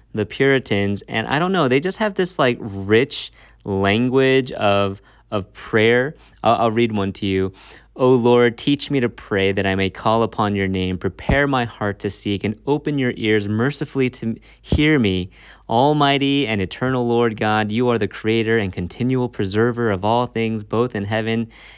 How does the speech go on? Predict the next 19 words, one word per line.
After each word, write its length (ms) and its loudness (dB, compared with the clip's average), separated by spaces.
and 260 -2
earth." 300 -6
Now, 280 -2
it 80 -6
gets 220 -4
more 200 0
and 80 0
more 180 0
lofty 460 -2
and 120 -4
a 60 -4
little 160 -2
bit 100 -4
more 200 -4
poetic, 480 -2
but 140 -2
I 80 4
don't 120 2
know. 220 2